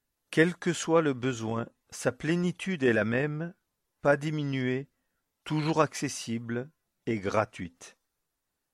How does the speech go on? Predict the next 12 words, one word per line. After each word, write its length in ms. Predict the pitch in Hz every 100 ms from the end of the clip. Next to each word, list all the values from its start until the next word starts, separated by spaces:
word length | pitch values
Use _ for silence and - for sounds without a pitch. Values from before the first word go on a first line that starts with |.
| _ _ _ _ _ _ _ -
La 140 | 107
grâce 500 | 101 101 110 123 -
spirituelle 960 | 123 - 143 131 123 127 143 143 113 90 - -
est 80 | 123
la 100 | 127
première 480 | - 165 156 160 156
chose 320 | - 165 120
nécessaire 640 | 139 135 131 - 139 139
pour 300 | - - 120
des 240 | 113 113 117
hommes 200 | 120 107
fidèles 640 | - 151 110 110 113 123